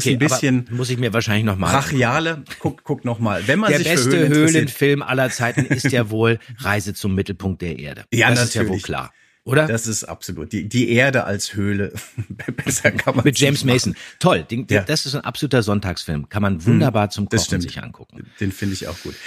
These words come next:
Speaker 1: Okay.
Speaker 2: All das ist ja diese Höhle hier nicht. <laughs> Trotzdem muss sie bewacht werden. Und wer macht das? Grandios, der John.
Speaker 1: Der Edgar Besson.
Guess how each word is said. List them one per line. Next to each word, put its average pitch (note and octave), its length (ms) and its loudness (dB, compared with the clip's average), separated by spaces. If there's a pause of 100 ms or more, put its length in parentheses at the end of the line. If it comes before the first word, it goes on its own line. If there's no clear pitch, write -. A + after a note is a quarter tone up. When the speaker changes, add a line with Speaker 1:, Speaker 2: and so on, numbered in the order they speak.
(160)
Speaker 1:
Okay. D3+ 200 4
Speaker 2:
All G#3 220 4
das E3 300 0
ist - 160 -4
ja D3+ 140 4
diese E3+ 360 -2
Höhle D3+ 260 2
hier B2 280 4
nicht. E3 500 2 (340)
<laughs> - 320 -12
Trotzdem G3 440 2
muss F#3+ 280 4
sie G3 120 4
bewacht C#3 580 0
werden. F#2+ 580 -6 (100)
Und F#2+ 400 -6
wer E3+ 240 4
macht C#3 400 0
das? C3+ 340 -6 (480)
Grandios, A#2+ 960 2 (220)
der A#2 120 2
John. F2+ 400 0 (340)
Speaker 1:
Der A2 200 0
Edgar A2+ 240 2
Besson. - 340 -2